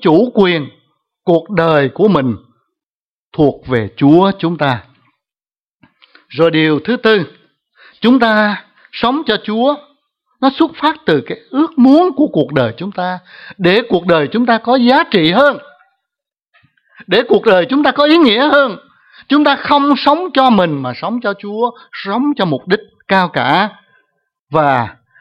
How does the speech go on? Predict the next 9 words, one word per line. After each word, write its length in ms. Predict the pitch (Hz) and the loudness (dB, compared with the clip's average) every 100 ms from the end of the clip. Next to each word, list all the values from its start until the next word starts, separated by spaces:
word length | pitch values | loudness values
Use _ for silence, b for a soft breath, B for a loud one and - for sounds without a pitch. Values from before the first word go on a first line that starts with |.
| b | b
khi 420 | - 220 240 226 214 | -6 0 2 2 0
mà 140 | 156 | -2
cuộc 260 | - 139 147 | -2 -6 0
đời 200 | 135 127 | 0 0
mình 240 | 127 123 | -2 -6
không 340 | - 208 214 | -6 -6 -6
có 340 | 202 208 240 254 | -4 -2 0 0
một 140 | 151 - | -4 -6
cái 120 | 202 | -6